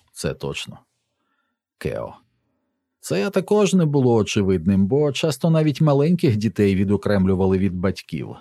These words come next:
Їх виховувала партія, тобто якісь опікунки. Можливо, матір уже була хвора, якщо вони дозволяли вам спати разом. Подробиць ми не знаємо. Мене забрали з дорослими на роботу. Я працював на рисових плантаціях від ранку до ночі.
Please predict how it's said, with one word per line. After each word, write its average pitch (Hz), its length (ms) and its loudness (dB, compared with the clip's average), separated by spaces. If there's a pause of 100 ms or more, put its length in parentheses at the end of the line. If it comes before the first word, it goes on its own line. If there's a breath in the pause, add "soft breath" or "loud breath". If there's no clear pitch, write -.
(120)
Їх 131 340 -2
виховувала 123 720 2
партія, 110 500 -4
тобто 92 320 -4
якісь 92 560 -4
опікунки. 107 800 -6 (460)
Можливо, 175 380 0
матір 135 360 0
уже 107 200 0
була 101 260 0
хвора, 110 400 0
якщо 90 400 -4
вони 92 260 0
дозволяли 92 580 -2
вам 87 200 -4
спати 87 440 -8
разом. 73 420 -10 (220)
Подробиць 135 640 -2
ми 107 240 2
не 85 140 -4
знаємо. 76 540 -10 (680)
Мене 143 220 0
забрали 107 480 0
з 92 100 -2
дорослими 98 540 0
на 95 100 0
роботу. 90 480 -6 (240)
Я 127 180 0
працював 113 540 0
на 107 100 2
рисових 101 420 -2
плантаціях 98 760 -2
від 101 180 -2
ранку 101 360 -2
до 92 160 -2
ночі. 90 380 -4